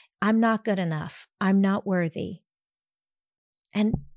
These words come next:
really teasing them apart and understanding what's underneath that so that we can heal those wounds. This work is the most important work we'll ever do. So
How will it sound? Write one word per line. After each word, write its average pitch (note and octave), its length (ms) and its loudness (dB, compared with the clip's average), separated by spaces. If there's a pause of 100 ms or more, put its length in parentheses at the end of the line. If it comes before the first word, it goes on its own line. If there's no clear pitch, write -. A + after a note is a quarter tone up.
(460)
really A#3+ 600 4
teasing A#3+ 600 0
them G3 140 2
apart A3 460 2
and F#3 140 -2
understanding F3+ 920 0
what's G3+ 380 0
underneath F#3+ 540 -2
that F3+ 260 -4
so F#3+ 140 -6
that E3 180 -6
we E3+ 120 -4
can E3 180 -10
heal F#3+ 480 0
those D3+ 320 -2
wounds. E3 480 -6 (400)
This A#3+ 420 2
work A3+ 580 -2 (300)
is A#3 320 4
the G3+ 120 -2
most F#3 320 0
important - 500 -6
work D#3 260 -6
we'll D3+ 200 -4
ever D#3 200 -8
do. G2+ 320 -12 (1200)
So G3+ 320 4